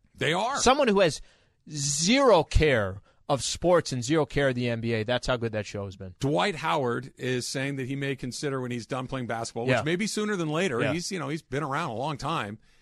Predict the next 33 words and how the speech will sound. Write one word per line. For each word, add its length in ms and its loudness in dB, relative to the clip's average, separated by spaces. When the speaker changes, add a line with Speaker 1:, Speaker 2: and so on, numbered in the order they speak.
Speaker 1:
He 80 -4
wants 180 -2
to 60 -8
go 120 0
to 60 0
the 100 -2
W 300 -2
W 320 -4
E. 180 -6
Speaker 2:
Why 140 -2
do 80 0
I 60 2
like 220 0
this? 300 -16
Speaker 1:
I, 180 -2
yes. 460 -12
Speaker 2:
Why 160 4
do 100 4
Speaker 1:
I 40 6
Speaker 2:
I 20 2
like 220 0
this? 340 -16
Speaker 1:
Because 340 -2
you 80 -4
know 80 -4
why? 340 -6
'Cause 180 -4
he's 160 -6
a 40 -8
goofball. 540 -6
Speaker 2:
Yeah, 160 2
he 140 2
is. 260 -4